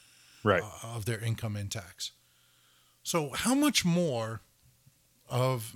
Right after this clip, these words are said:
Speaker 2: people who have had good fortune in life do you want to take out of their pocket?
Speaker 1: Well, if you leave it to Bernie, they'll just be basically, you know, living on minimum wage while everything else comes back into the socialist regime and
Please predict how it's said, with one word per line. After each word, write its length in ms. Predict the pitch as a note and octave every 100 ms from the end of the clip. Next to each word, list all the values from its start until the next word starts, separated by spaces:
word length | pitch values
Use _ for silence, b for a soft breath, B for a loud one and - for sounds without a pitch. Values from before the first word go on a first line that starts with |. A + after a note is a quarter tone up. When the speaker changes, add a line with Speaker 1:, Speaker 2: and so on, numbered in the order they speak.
| B2+
Speaker 2:
people 360 | D#3 D#3 D#3+ B2+
who 200 | C3+ C#3
have 220 | B2+ A2
had 400 | B2+ B2+ B2 A2+
good 200 | C3+ B2
fortune 420 | C#3+ C#3 B2+ B2
in 160 | A#2+ B2
life 260 | A#2 G#2+
do 80 | A#2+
you 100 | A#2
want 300 | A#2 A2+ - -
to 100 | A2
take 240 | A2+ G#2
out 140 | G#2+
of 80 | G2+
their 160 | A2 G#2+
pocket? 380 | - F#2 - - _ _ _ _ _ _ _ -
Speaker 1:
Well, 260 | A#3+ A2 -
if 120 | - A#2+
you 120 | G#2
leave 160 | A#2+ G#2
it 60 |
to 80 | G#2
Bernie, 380 | F2 C#3 D3+ A2
they'll 260 | G2 G2+ F#2+
just 260 | G2 -
be 100 | A2
basically, 520 | F#2+ G2 - G#2+ G#2
you 300 | F#2 F2+ G#2
know, 140 | F#2+ F#2
living 260 | G2+ G2+
on 160 | F#2+ F#2+
minimum 380 | G#2+ G2+ G2 G2+
wage 320 | D#3 B2 G2+
while 160 | G2+ G2
everything 340 | G2+ G2 G#2
else 160 | F#2+ -
comes 280 | A2+ F#2+
back 260 | F#2 F#2+ F#2
into 140 | G2+
the 100 | F2+
socialist 580 | F#2 G#2+ G2 G2+ G2 F#2
regime 600 | G2+ F#2 G#2+ C3+ A2 A2
and 220 | G2 F#2